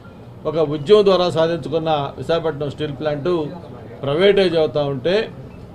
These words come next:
దాన్ని గురించి కూడా మోడీ గారి దగ్గర ఒక్క ముక్క మీరు మాట్లాడని అసక్తత. అంతేకాకుండా మీరు ఒకటే చెప్తా ఉన్నారు,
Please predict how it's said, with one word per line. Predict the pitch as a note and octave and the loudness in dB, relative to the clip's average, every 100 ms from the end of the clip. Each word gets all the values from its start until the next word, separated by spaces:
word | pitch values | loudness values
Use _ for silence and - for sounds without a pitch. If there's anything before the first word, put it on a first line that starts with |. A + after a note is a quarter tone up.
| - A#2 | -12 -2
దాన్ని | D#3+ G3 G3 | 0 2 2
గురించి | F3 F3 E3+ D#3 | 2 0 0 -2
కూడా | D#3+ F#3 E3+ D#3+ - - | 0 2 4 4 0 -6
మోడీ | C3+ D#3+ F3+ | -2 2 4
గారి | E3+ D3+ | 4 2
దగ్గర | D#3 D#3 | 2 0
ఒక్క | C#3+ B2+ | -2 -4
ముక్క | C3 C3 D3 - G#3 F3+ D#3 F3 | -4 -4 -6 2 6 8 6 0
మీరు | D3+ D3+ | -2 -2
మాట్లాడని | C#3 D3 D3 D#3 D3 C#3 C3 - - - - | 0 -2 0 0 0 -2 -4 -8 -12 -10 -4
అసక్తత. | B2 E3+ B2+ C3+ A2+ - - - - - - - - - | 0 0 -2 -6 -6 -10 -14 -16 -16 -16 -16 -16 -16 -8
అంతేకాకుండా | C#3+ G3 G3 F#3 G3 | 2 6 6 6 2
మీరు | E3+ | 2
ఒకటే | F3 G3 | 2 4
చెప్తా | F#3 F3 | 2 2
ఉన్నారు, | E3+ E3 C3 | 2 2 0